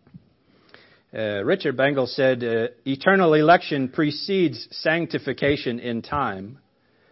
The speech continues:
but the sancti-, the sanctified feel love and then imitate it."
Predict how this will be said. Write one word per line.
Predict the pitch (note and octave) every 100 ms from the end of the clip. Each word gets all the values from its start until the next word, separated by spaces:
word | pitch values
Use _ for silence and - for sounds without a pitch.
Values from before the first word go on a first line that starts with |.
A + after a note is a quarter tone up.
| _ _ _ _ _ -
but | B2+
the | C3+
sancti-, | D#3+ D#3+ E3+ E3 D#3 _ _ -
the |
sanctified | C3+ - E3+ G3 F3+ - B2 A2 A2 _
feel | D3 C#3+
love | C#3 C3 A#2 G#2+
and | A#2 A#2
then | G#2+ A#2 A2+
imitate | A#2+ A#2+ - G2 F2+
it." | F#2+